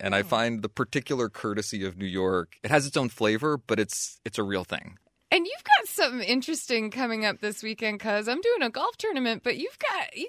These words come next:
Speaker 2: I see Trevor's Steaks on the, on the list. <laughs>
Speaker 1: I'm entering some unfamiliar territory with some familiar people.
Speaker 2: Okay.
Speaker 1: M-, my parents and Pooja's parents decided it would be fun to visit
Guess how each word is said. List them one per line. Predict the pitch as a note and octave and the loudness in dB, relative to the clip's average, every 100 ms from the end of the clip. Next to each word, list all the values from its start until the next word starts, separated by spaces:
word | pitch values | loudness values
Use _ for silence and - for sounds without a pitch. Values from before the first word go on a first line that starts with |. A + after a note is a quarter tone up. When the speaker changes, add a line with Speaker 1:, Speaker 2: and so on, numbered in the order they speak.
| - - | -6 -4
Speaker 2:
I | E4+ | -2
see | - A4 B4 G4+ G#4+ | -2 -4 -6 -8 -10
Trevor's | - E4+ G#4 A#4 A#4 A#4+ | -10 -6 -8 -6 -6 -6
Steaks | A#4 - C#5 D#5+ - - - - - | -6 -4 -2 -2 -4 -10 -8 -8 -4
on | C4+ C4 | -4 -2
the, | B3+ G#3+ | -2 0
on | B3 A#3 | 0 0
the | A3 | -2
list. | G3+ D#3 E3 - - A#3 - _ | 0 0 0 -6 -8 -10 -12 _
<laughs> | _ _ | _ _
Speaker 1:
I'm | D#3 D#3+ | 0 2
entering | G3+ C4 | 0 0
some | - C3 D#3 | -2 -2 0
unfamiliar | D#3+ E3 E3 D#3 C#3+ | 0 -2 -2 0 0
territory | C#3+ C#3 C3+ A#2+ | 2 2 4 4
with | B2 | 4
some | - D3 | 2 0
familiar | C3+ B2+ B2 A#2 | 2 2 4 2
people. | G#2+ A2 G2 | 0 -2 2
Speaker 2:
Okay. | A#4+ C5 C5 C5 C#5+ - - _ _ - | 2 4 2 2 0 -4 -20 _ _ -16
Speaker 1:
M-, | C3+ - C#3+ | -14 -12 -2
my | C3 D#3 | 0 0
parents | E3 D3+ C#3+ B2+ | 0 -2 0 0
and | A#2 A2+ | -2 -2
Pooja's | F3+ E3+ D#3+ | -4 -2 -4
parents | - B2 G2 F#2 | -2 2 2 2
decided | - A2 A2+ A#2 A2 | -2 2 4 4 0
it | F#2+ | -4
would | G2+ | -6
be | G#2+ | -8
fun | - A2 G#2 G#2 G2 | -4 -2 -2 -4 -6
to | G2+ | -4
visit | G#2+ G2+ G#2+ G2 | -2 0 0 0